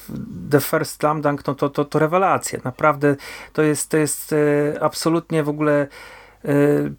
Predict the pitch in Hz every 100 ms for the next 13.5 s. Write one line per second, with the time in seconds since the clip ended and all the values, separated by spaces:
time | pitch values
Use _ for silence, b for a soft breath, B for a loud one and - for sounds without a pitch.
0 | _ _ - - 147 - 220 175 170 170
1 | - 165 165 170 160 160 160 156 170 -
2 | 160 160 160 175 156 131 127 139 131 123
3 | 127 120 120 117 - 139 143 139 139 143
4 | 139 147 151 143 _ - 147 151 160 -
5 | - 151 - 151 143 131 - 139 127 131
6 | - - 131 - 131 123 123 - 120 120
7 | 120 123 B B B B 147 208 214 175
8 | 175 165 151 - 165 147 139 139 139 139
9 | - - - - _ _ _ - 151 147
10 | 156 - - 151 131 127 117 127 147 180
11 | 196 - _ _ _ _ 139 143 151 -
12 | 160 151 151 143 139 147 143 143 147 139
13 | 143 147 143 139